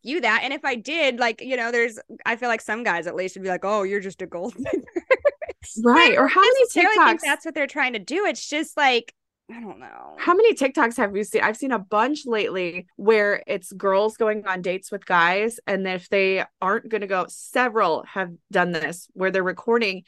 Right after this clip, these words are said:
Speaker 2: and they tell the man, "I don't, I don't think I'm gonna go home with you. Like, this was fun, but I'm not ready for that." And then they're mad and not wanting to pay for it. And if they've already paid for it,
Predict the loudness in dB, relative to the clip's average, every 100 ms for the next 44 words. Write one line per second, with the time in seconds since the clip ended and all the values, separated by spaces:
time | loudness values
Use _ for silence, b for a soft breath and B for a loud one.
0 | -4 -2 -2 -4 -2 0 2 0 -2 -4
1 | -4 -2 -4 -4 -4 -2 -2 -6 -12 -20
2 | _ -4 -4 -4 -6 -4 -4 -2 -2 -2
3 | -2 -2 -2 -8 -12 -4 0 2 0 -2
4 | -4 -2 -2 -2 -4 -4 -4 -6 -4 -6
5 | -6 -6 0 2 0 -4 -6 -4 0 2
6 | 2 2 4 2 -2 -10 -2 0 2 4
7 | 4 2 0 -2 -2 -4 -4 -4 -4 -2
8 | -2 -2 -2 -2 0 0 4 4 4 0
9 | 0 -2 0 0